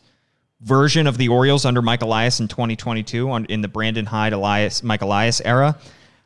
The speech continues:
I don't know if they are willing to go out and make meaningful upgrades to the major league roster, considering they are still worried about blocking guys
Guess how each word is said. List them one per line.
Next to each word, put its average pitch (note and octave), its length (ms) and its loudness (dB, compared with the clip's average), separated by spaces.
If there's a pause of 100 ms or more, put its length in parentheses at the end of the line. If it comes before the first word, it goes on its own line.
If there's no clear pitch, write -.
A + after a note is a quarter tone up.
(180)
I C3 120 0
don't D#3+ 240 2
know C3 380 4
if A#2 380 -2 (280)
they A#2+ 220 0
are A#2 140 2
willing A#2+ 440 2
to A#2 160 -2
go G#2+ 220 2
out G#2 260 -2
and G#2 120 -2
make G2 180 -6
meaningful A#2+ 760 -2
upgrades F2+ 840 -4 (480)
to D3 300 2
the A#2+ 420 0 (320)
major C3 420 0
league A#2+ 240 0
roster, G2+ 600 -2
considering A#2 880 -2
they A#2 240 0
are A#2+ 100 2
still B2 320 -2
worried A2 240 -2
about G2 320 -6
blocking A#2 420 -4
guys D3+ 520 0